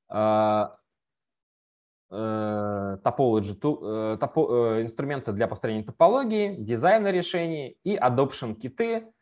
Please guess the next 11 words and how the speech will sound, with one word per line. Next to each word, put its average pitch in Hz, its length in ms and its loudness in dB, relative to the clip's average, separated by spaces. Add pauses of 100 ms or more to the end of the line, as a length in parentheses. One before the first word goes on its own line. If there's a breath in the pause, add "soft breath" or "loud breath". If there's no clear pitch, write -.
(220)
а, 117 200 2
которые 160 400 0
служат, 147 560 -4
а, 101 220 0
также 139 380 0
для 113 220 0
формирования 107 680 -2
архитектуры 98 680 -6
решений, 196 320 -2
получения 120 480 -6
финальной 113 680 -4